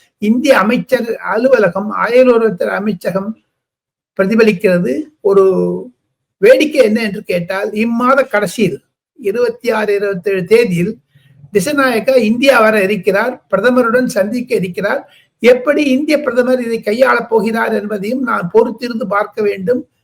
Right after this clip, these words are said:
ஈழத் தமிழர்களுக்கு ஒரே ஒரு கட்சி உதவியது என்றால் அது பாரதிய ஜனதா கட்சி தான். காரணம், நரேந்திர மோடியினுடைய அணுகுமுறை.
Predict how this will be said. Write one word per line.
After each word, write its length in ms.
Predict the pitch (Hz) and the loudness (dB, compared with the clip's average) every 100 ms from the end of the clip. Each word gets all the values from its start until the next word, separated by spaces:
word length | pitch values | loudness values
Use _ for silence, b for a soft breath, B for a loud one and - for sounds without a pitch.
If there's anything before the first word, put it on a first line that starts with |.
| _ _ - | _ _ -6
ஈழத் 600 | 226 294 320 330 311 - | -2 0 2 4 2 2
தமிழர்களுக்கு 720 | 240 277 277 226 214 170 165 131 _ _ _ _ _ _ _ _ _ _ _ _ | 2 6 6 6 2 -2 -6 -8 _ _ _ _ _ _ _ _ _ _ _ _
ஒரே 460 | - 185 240 277 311 | -4 4 6 4 2
ஒரு 200 | 311 294 | 0 2
கட்சி 300 | 269 240 254 | 0 0 -2
உதவியது 480 | 208 233 262 247 233 | -2 0 0 0 -2
என்றால் 380 | 214 214 254 247 | -4 -2 -4 -4
அது 160 | 190 | -4
பாரதிய 360 | 185 226 233 220 | -2 -2 -4 -6
ஜனதா 280 | 190 208 196 | -6 -8 -6
கட்சி 340 | 175 - 175 | -8 -8 -8
தான். 240 | - 170 104 - _ _ _ _ _ _ _ _ | -2 -2 -4 -14 _ _ _ _ _ _ _ _
காரணம், 600 | - 214 240 254 302 247 | 0 0 0 -4 -6 -8
நரேந்திர 380 | 196 262 269 262 240 | 0 0 2 0 0
மோடியினுடைய 720 | 233 214 202 190 190 233 294 | -2 -2 -4 -4 -2 -4 -6
அணுகுமுறை. 880 | - 226 254 226 175 165 226 311 | -6 -2 0 0 0 -2 -4 -8